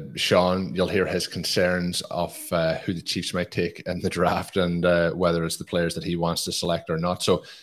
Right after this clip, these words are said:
in this scenario, I think that's another perfect reason to make sure you're checking into that live stream on Thursday evening to see Sean's reactions to whatever the Chiefs may do in round one. But let's jump into, so back again for the second podcast of the week. It is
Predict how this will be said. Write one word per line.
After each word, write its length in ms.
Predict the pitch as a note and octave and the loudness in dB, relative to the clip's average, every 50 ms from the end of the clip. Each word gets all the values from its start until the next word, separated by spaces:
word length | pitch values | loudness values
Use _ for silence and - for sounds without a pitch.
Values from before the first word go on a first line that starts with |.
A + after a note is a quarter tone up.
| - _ - | -20 _ 0
in 180 | G#2 A#2 A#2+ | 2 2 4
this 220 | A2+ A#2 A#2 A#2 - | 4 4 4 4 2
scenario, 560 | - - A#2 G#2+ G#2 G2+ G2+ G#2 G#2 G#2 G2+ | 0 2 2 4 4 6 6 4 6 6 4
I 40 | F#2 | 4
think 220 | - - G2 F#2 | 4 2 -2 2
that's 220 | - F#2+ F2 - - | 2 2 2 2 0
another 340 | F#2 F2+ F2 F2 F2+ F2 | 0 0 2 2 2 0
perfect 540 | E2+ - - - F2+ F2 E2 - F2 E2 - | -2 -4 -6 -2 -2 -2 0 -2 -6 -6 -2
reason 340 | F2+ E2+ F2 E2 - F2+ F2 | -2 -2 -2 0 -2 -4 -4
to 100 | - F2+ | -4 -6
make 120 | F2 E2 | -6 -4
sure 180 | - - - F2+ | -2 0 2 2
you're 180 | F2 E2+ E2+ E2 | 2 2 0 0
checking 380 | - - - E2+ E2+ - F2+ | 0 0 -2 -2 -2 -2 -4
into 180 | E2 E2 D#2+ - | -4 -4 -2 0
that 160 | F2+ E2+ D#2+ | -2 0 0
live 280 | E2 E2 D#2+ D#2+ E2 D#2+ | 0 0 0 0 0 -2
stream 340 | - - - E2+ E2+ E2 E2 | -4 -4 -2 -2 -2 -2 -2
on 200 | D#2 D#2 D#2+ D#2 | -4 -6 -6 -8
Thursday 420 | - - F2+ E2+ E2+ - - E2+ | -4 -2 0 0 0 0 0 0
evening 260 | E2 E2 E2+ E2+ E2 | 0 0 -2 -4 -4
to 60 | E2 D#2+ | -4 -4
see 200 | - - E2 D#2+ | -4 -4 -2 -2
Sean's 360 | - - F#2 E2 D#2+ D#2+ - | -2 0 0 -2 -2 -2 -2
reactions 440 | E2+ E2 E2 E2 - - E2+ E2 - | 0 0 0 -2 -4 -6 -4 -4 -2
to 140 | - E2+ | -2 2
whatever 280 | E2 A2+ C3+ C3+ B2 A2+ | 4 6 6 8 6 6
the 100 | F#2 F2+ | 2 2
Chiefs 400 | - - G#2 F2 E2+ - - - _ _ - - _ _ _ _ | 0 2 2 2 0 0 -4 -10 _ _ -20 -20 _ _ _ _
may 240 | - F2 E2+ E2+ E2+ | 0 2 4 4 4
do 280 | E2 F2 E2 D#2+ E2 E2+ - | 2 2 2 2 0 2 2
in 220 | F2+ E2+ D#2+ E2 | 0 0 0 0
round 340 | E2+ E2+ E2 D#2 D#2+ D#2+ D#2+ | 2 2 2 2 0 -2 -2
one. 420 | D#2+ E2+ F#2 G2+ G2+ G2+ G2 F#2+ G2+ _ _ _ - | 2 4 4 4 4 2 0 -4 -8 _ _ _ 2
But 120 | A2 G2+ | 2 4
let's 220 | A2 C3+ C#3 C3+ | 6 6 6 6
jump 240 | - - B2 A2+ G#2+ | 6 4 4 6 6
into, 300 | A2+ G#2+ G#2+ A2 G#2+ G2 - - - - _ _ _ _ _ _ _ | 4 6 6 4 4 2 -4 -16 -20 -20 _ _ _ _ _ _ _
so 140 | - - D#3 | 2 2 4
back 320 | C3+ C#3+ C#3 C3+ C#3 A2+ | 6 6 6 6 4 0
again 440 | B2 B2+ A2+ A#2 A#2+ A#2+ B2+ B2 A#2+ | -2 0 2 2 4 4 4 4 2
for 500 | A#2+ - - A#2 A#2 A#2 A#2 A#2+ A#2 - | 0 2 4 6 6 8 8 6 6 4
the 140 | - F2 F2+ | 2 -2 -2
second 500 | F2 - - - - B2+ C#3+ - A#2+ G#2 | -2 -2 0 0 0 2 2 0 0 0
podcast 520 | - - G2+ G2 - - G#2+ G2 F#2+ - - | 2 2 2 2 4 2 2 2 2 0 -2
of 80 | F#2 | -2
the 60 | F#2 | 2
week. 240 | F2+ G#2 A#2+ C3+ C3 | 2 2 2 4 2
It 100 | F#2+ E2+ | 0 2
is 240 | E2+ E2+ D#2+ D2 - | 2 0 0 -2 -6